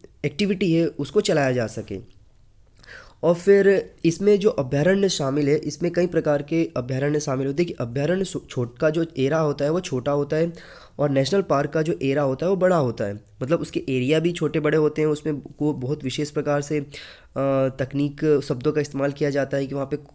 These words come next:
कौन-कौन से एरिया उसमें प्रोटेक्टेड है, कौन से एरिया प्रोटेक्टेड नहीं है। इसके लिए मैंने एक पूरा वीडियो, अ, का पूरा एक कोर्स डिज़ाइन किया है अनअकैडमी पर, जिसकी लिंक मैं आप लोगों को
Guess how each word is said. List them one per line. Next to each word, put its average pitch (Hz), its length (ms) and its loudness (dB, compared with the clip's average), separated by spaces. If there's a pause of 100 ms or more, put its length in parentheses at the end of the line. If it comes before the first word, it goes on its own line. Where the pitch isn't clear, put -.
कौन-कौन 139 380 -2
से 139 160 -6
एरिया 135 180 -2
उसमें 135 180 -8
प्रोटेक्टेड 123 460 -4
है, 135 100 -2
कौन 131 200 -4
से 131 120 -4
एरिया 127 140 -2
प्रोटेक्टेड 127 540 -6
नहीं 127 260 -2
है। 127 160 -2 (480)
इसके 147 200 0
लिए 170 140 4
मैंने 165 160 4
एक 165 80 0
पूरा 160 140 2
वीडियो, 135 340 0
अ, 143 180 -8
का 135 400 -2
पूरा 143 280 0
एक 151 160 0
कोर्स 139 260 0
डिज़ाइन 139 280 0
किया 147 160 -2
है 147 60 -4
अनअकैडमी 135 520 -4
पर, 151 120 -2
जिसकी 139 300 -6
लिंक 160 220 -2
मैं 160 140 -2
आप 127 160 -4
लोगों 127 220 -2
को 139 420 -4